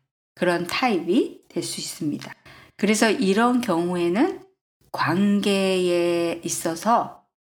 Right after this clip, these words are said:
미성숙하다라고도 표현해요. 네, 다섯 번째로, 어, 새로움을 추구하고 자극을 추구하는 성향이 높다, 이렇게 말할 수 있어요.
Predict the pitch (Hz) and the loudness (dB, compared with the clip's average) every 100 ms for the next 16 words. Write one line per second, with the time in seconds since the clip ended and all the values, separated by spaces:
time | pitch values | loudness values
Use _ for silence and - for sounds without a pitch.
0 | - 170 165 233 226 - 214 - 190 180 | -8 -4 0 2 2 -2 -6 -6 -4 0
1 | 165 165 160 139 147 147 147 240 226 202 | 0 0 0 -2 -4 -6 -4 -2 0 0
2 | 151 151 175 190 - - - _ _ _ | 0 0 0 -2 -2 -14 -20 _ _ _
3 | _ _ _ - _ _ _ - 165 135 | _ _ _ -20 _ _ _ -6 -4 -4
4 | - - 190 - 196 196 165 190 240 - | -4 -4 -2 -2 -2 0 -2 0 -2 -4
5 | - - - - _ _ 160 147 143 - | -12 -20 -20 -20 _ _ -4 -4 -6 -6
6 | - 262 262 247 226 208 185 175 - - | -2 0 2 2 0 0 -2 -4 -6 -8
7 | - _ _ _ _ _ _ _ - - | -10 _ _ _ _ _ _ _ -20 -10
8 | - - - 220 196 - 262 339 - - | -8 -8 -6 -2 -2 0 0 -2 -6 -12
9 | - - 160 185 175 180 175 - - 233 | -6 -4 -4 -4 -4 -4 -4 -6 -6 -4
10 | 226 196 180 170 165 165 202 208 190 175 | -2 -2 0 -2 -2 -2 -4 -2 -2 -2
11 | 156 135 - - 139 - 160 165 160 151 | -4 -6 -10 -10 -8 -8 -10 -10 -8 -6
12 | - - 151 - 139 - - - | -8 -8 -10 -10 -10 -10 -8 -8